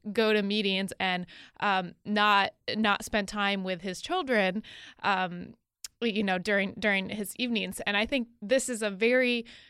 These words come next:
concerning trend that I see popping up in a lot of different articles, um, where we're seeing parents value politics over their children. It's one thing to be in an engaged, informed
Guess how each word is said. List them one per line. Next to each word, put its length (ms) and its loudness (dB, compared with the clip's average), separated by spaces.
concerning 680 0
trend 460 0
that 80 0
I 120 2
see 400 0
popping 480 0
up 160 0
in 80 -4
a 60 -2
lot 240 4
of 120 0
different 460 -2
articles, 800 0
um, 480 2
where 460 4
we're 220 0
seeing 640 0
parents 720 -2
value 400 4
politics 760 -2
over 240 0
their 200 0
children. 580 -4
It's 200 0
one 220 4
thing 200 0
to 120 -2
be 300 0
in 200 -2
an 120 -2
engaged, 800 -2
informed 760 -2